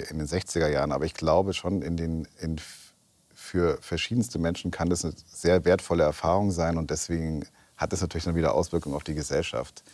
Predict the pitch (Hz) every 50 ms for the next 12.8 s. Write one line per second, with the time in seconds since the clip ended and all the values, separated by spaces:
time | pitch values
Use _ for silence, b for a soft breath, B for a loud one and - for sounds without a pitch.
0 | B B B - 92 90 82 87 85 82 76 85 90 92 92 87 85 85 - 90
1 | 87 87 87 78 78 76 80 - - 90 104 107 98 90 90 87 87 85 85 85
2 | 85 85 B B B B B B B B B _ - 85 87 87 85 82 85 85
3 | 82 82 80 80 80 80 80 78 78 78 78 76 69 62 - - _ _ - 85
4 | 82 80 82 80 82 80 78 80 78 - - 85 80 - 82 85 92 95 92 -
5 | 101 98 87 90 98 101 95 98 90 87 87 82 - - 82 76 71 - - 82
6 | 73 80 78 - 82 78 76 69 - - 98 95 92 87 80 76 78 76 67 67
7 | 69 - _ _ _ _ _ _ - - 139 139 - 139 139 - - - - B
8 | B B B B B B B B B B - - 87 85 85 85 82 82 80 78
9 | 73 64 - - - _ _ _ _ _ - - - - - 90 - - 92 80
10 | 73 73 - - 87 85 78 85 87 82 - - 85 78 76 78 80 71 76 73
11 | 82 82 80 76 67 - _ _ b b b b b b b b b b b -
12 | 85 82 80 80 - - - - - _ - - 90 90 90 87